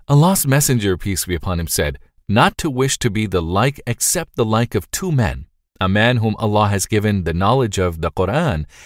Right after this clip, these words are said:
and he recites it during the hours of night and day, and the one who wishes says, 'If I were given the same as this man has been given, I would do what he does,'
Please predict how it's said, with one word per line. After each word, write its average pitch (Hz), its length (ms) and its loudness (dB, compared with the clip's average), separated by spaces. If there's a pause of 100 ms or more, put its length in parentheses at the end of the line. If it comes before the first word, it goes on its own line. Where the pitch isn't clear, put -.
(160)
and 139 120 4
he 156 60 6
recites 160 460 2
it 104 100 0
during 120 240 2
the 117 160 -4
hours 139 400 2
of 95 140 0
night 123 300 0
and 98 200 -2
day, 165 360 2 (360)
and 151 140 4
the 156 80 6
one 185 220 4
who 165 140 2
wishes 127 640 2
says, 143 460 2 (300)
'If 143 140 -2
I 180 140 4
were 185 160 4
given 151 280 0
the 131 80 0
same 165 380 0
as 107 200 0
this 131 240 0
man 123 340 2
has 104 220 -2
been 92 180 -2
given, 82 380 -4 (220)
I 127 100 4
would 139 200 2
do 170 140 0
what 185 200 0
he 160 100 -4
does,' 123 480 0